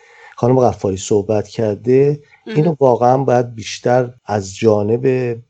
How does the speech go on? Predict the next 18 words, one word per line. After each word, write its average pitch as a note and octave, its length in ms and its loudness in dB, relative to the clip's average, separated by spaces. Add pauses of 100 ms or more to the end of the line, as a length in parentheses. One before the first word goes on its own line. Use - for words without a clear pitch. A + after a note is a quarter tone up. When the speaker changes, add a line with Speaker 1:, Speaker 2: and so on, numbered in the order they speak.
Speaker 1:
خود - 380 -2
مردم G2+ 520 -2
ایران G2 420 -2
بهش A2 240 -4
توجه F#2 500 -4
کرد F2 360 -8
که - 160 -2
ببینید D3 340 0
اومده B2 300 2
گفته C3 480 0
این C#3 280 0 (200)
ده A#2 180 6
ها A2 360 -2
هزار G#2+ 600 0
حسابی B2 520 -4
که - 200 -8
از G2 260 -8
ایران A#2+ 580 -2